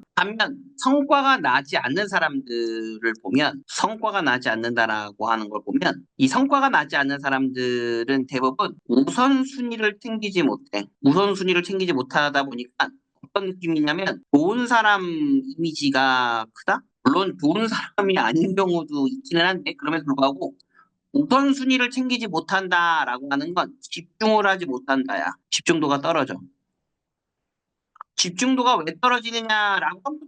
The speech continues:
다시 우선순위를 모르니까. 쉽게 얘기하면 순서를 잘 모른다야. 이 순서라는 게, 순서라는 게 시술 과정의 순서이기도 하고,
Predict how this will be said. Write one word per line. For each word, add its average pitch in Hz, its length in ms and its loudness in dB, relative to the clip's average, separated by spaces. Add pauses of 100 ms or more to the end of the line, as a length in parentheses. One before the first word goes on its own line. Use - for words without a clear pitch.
다시 208 160 -2
우선순위를 202 420 0
모르니까. 143 520 0 (380)
쉽게 - 260 -2
얘기하면 233 500 -2 (120)
순서를 269 480 6
잘 226 140 2
모른다야. 135 680 0 (160)
이 143 100 6
순서라는 226 600 2
게, 147 260 -4 (520)
순서라는 180 520 2
게 160 200 0 (120)
시술 277 880 2 (160)
과정의 240 960 0
순서이기도 208 1300 0
하고, 180 400 -2